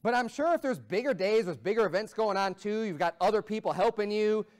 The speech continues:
and giving the gospel to people, and they're like, "All right, we got another one to baptize," and you're getting a lot of people baptized all at once, you're gonna have some people filter through there that might not have heard the best plan of salvation, that might not have understood it fully,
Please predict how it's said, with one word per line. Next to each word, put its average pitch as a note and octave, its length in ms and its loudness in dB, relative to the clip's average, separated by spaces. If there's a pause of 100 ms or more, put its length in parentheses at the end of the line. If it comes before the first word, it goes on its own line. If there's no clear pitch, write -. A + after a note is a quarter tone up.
(120)
and D3 240 -8
giving G3 200 0
the E3 60 -4
gospel G#3 400 0
to G#3 60 -2
people, G#3+ 320 -6
and F#3 80 -2
they're D#3+ 60 -2
like, D#3 80 -2
"All G3 120 4
right, A#3+ 180 4
we A3+ 60 0
got A3+ 100 -2
another A#3+ 180 0
one A#3 80 2
to G#3+ 60 -2
baptize," A#3+ 340 2
and G3+ 80 -2
you're F#3+ 100 -6
getting G#3+ 120 0
a F3+ 40 -2
lot E3+ 180 2
of G#3+ 80 0
people F#3+ 200 -4
baptized F#3 400 -2
all F3 120 0
at D#3 60 -4
once, A3+ 420 -2 (1400)
you're E3+ 120 -10
gonna A#3 180 -6
have B3 160 -4
some G#3 160 -8
people G#3+ 680 -4 (200)
filter A3 340 -4
through A#3 240 -8
there E3 420 -2 (680)
that F#3 180 -2
might G3+ 300 -2
not G#3+ 320 0
have E3 100 -2
heard G#3+ 340 0
the F#3 60 -2
best F3+ 280 -2
plan F3 200 -4
of D#3+ 80 -8
salvation, D#3+ 460 -4
that C3 120 -4
might G3 280 0
not G3 320 0
have E3+ 240 0 (100)
understood F#3+ 520 -2
it E3 100 -6
fully, C3+ 400 -6